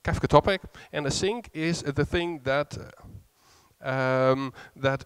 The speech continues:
reads messages from a ta-, uh, topic and does something with it. Like, I have the, the Telegram sink only that sends the messages that have appeared on a topic onto Telegram. But this could be useful if, like, someone, if you're just typing and you can interact so that you can create a chatbot with it. That's, uh,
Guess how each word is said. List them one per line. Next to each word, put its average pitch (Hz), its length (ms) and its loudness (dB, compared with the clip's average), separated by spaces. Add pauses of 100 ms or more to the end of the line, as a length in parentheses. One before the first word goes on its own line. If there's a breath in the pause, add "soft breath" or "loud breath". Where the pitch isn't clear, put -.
(120)
reads 196 220 0
messages 165 360 2
from 160 200 6
a 139 80 0
ta-, - 120 -2
uh, 165 320 4
topic 160 360 6
and 131 120 -4
does 131 180 4
something 113 360 4
with 120 180 0
it. 101 100 -10 (280 soft breath)
Like, 127 220 -6
I 131 100 0
have 135 220 2
the, 123 280 6
the 127 80 0
Telegram 120 500 2
sink 180 300 -2
only 160 260 4
that 127 200 -2
sends 156 380 -4 (220 loud breath)
the 151 80 -6
messages 156 340 2
that 139 140 0
have 170 220 0
appeared 156 280 2
on 165 140 0
a 139 40 4
topic 143 400 6 (240 loud breath)
onto 151 220 4
Telegram. 110 560 -2 (400 soft breath)
But - 120 0
this 185 160 4
could 160 200 6
be 139 80 2
useful 147 500 6 (200 loud breath)
if, 151 120 0
like, 160 200 4
someone, 156 400 4
if 160 160 0
you're 151 180 6
just 156 180 0
typing 175 460 6 (240 loud breath)
and 156 180 -2
you 175 60 0
can 156 200 -2
interact 160 400 2
so 139 140 4
that 131 220 0
you 135 60 -4
can 143 160 -6
create 147 260 2
a 123 60 -4
chatbot - 440 -2
with 101 160 -4
it. 101 120 -8
That's, - 220 -4
uh, 123 100 -6